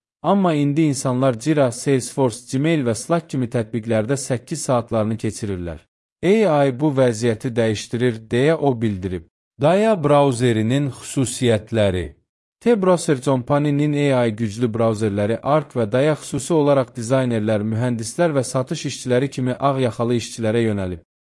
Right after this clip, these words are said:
Daya brauzerinin A I chatbotu vebdə axtarış edə bilər, faylları xülasə edə bilər, e-postlar hazırlaya bilər və müxtəlif tapşırıqları həyata keçirə bilər. Brauzer sənayesində rəqabət.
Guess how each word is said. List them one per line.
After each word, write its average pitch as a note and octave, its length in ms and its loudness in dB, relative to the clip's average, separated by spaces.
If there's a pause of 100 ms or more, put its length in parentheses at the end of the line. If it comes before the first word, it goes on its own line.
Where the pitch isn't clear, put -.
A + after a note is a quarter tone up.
(160)
Daya G#3 300 2
brauzerinin C#3 720 2
A C#3 300 2
I A2 40 -2
chatbotu A#2 540 -4
vebdə A#2 320 0
axtarış C3 460 -2
edə A2+ 180 -2
bilər, A2 320 0
faylları C#3 560 0
xülasə C#3 480 0
edə B2+ 160 2
bilər, A2 320 0 (180)
e-postlar D3 540 -2
hazırlaya B2+ 560 0
bilər C3 380 2
və A#2+ 100 0
müxtəlif C#3 480 -2
tapşırıqları B2 720 -2
həyata A#2+ 320 0
keçirə A#2 480 -4
bilər. F2 200 -8 (440)
Brauzer D#3+ 560 4
sənayesində A#2 1120 0
rəqabət. A2 840 0